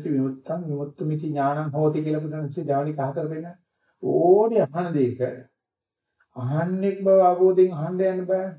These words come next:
අන්තර්ගතය ගන්න. මං ඉන්න කාලේ බුරුමේ මේ තාවකාලිකව පැවිදි කරා ළමයි සීයක් විතර වගේ.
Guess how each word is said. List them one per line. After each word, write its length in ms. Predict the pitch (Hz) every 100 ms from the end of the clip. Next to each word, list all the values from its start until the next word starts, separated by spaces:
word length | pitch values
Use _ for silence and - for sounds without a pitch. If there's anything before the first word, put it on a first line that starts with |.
| _ _ _
අන්තර්ගතය 640 | 131 131 147 127 123 -
ගන්න. 300 | - 92 92 - _ _ _ _ _ _ _ _ _ _ _ - -
මං 200 | 104 117 117
ඉන්න 180 | 120
කාලේ 260 | 120 131 147
බුරුමේ 440 | 127 127 131 139 127
මේ 320 | 123 120 - _ _ _ _ _
තාවකාලිකව 540 | 107 123 127 131 127 131
පැවිදි 340 | 127 120 120
කරා 320 | 120 123 - 113 - - _
ළමයි 320 | - 120 110 - - _ _ _ _ _ _
සීයක් 440 | _ - 120 117 -
විතර 260 | - 117
වගේ. 280 | 92 - -